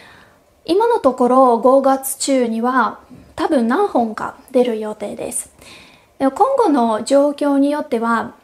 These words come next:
もしかしたらキャンセルになって、あー、アップロードされないかもしれないです。動画を作っていただいた報酬をどの団体に何円支援できたのか、まあ、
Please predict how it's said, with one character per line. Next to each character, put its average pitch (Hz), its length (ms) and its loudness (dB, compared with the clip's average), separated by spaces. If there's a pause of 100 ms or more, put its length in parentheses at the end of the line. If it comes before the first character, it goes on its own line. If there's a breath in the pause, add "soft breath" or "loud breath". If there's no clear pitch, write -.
(240)
も 294 340 -2
し - 100 -8
か 415 140 2
し - 120 -10
た 240 120 -2
ら 214 220 -4
キ 277 140 -6
ャ 285 60 2
ン 277 80 -2
セ 277 160 2
ル 262 80 2
に 254 140 0
な 254 80 -2
っ 254 100 -10
て、 226 280 -8 (200)
あ 220 320 -10
ー、 - 20 -2
ア 233 40 -4
ッ - 20 -8
プ - 60 -12
ロ 269 80 2
ー - 20 2
ド 269 80 -8
さ 254 140 -8
れ 247 120 -2
な 247 120 -2
い 233 120 -8 (240)
か 330 120 -4
も 277 100 -2
し 233 140 -6
れ 214 100 -8
な 202 100 -10
い - 60 -12
で - 140 -16
す。 - 140 -20 (920)
動 294 140 4
画 285 140 2
を 262 120 -2
作 294 200 -8
っ - 20 -10
て 359 340 -6
い 277 100 -6
た 285 140 -2
だ 320 140 2
い 330 80 2
た 285 120 -6
報 247 160 -6
酬 247 240 -2
を 285 380 2 (160)
ど 330 140 0
の 403 140 -2
団 240 240 -2
体 226 240 -8
に 226 280 -4 (360)
何 320 280 -2
円 220 120 -4
支 - 180 -8
援 226 300 -6 (100)
で 240 220 -4
き 247 100 -14
た 226 140 -10
の 220 120 -10
か、 - 300 -8 (480 loud breath)
ま 330 140 0
あ、 - 140 -8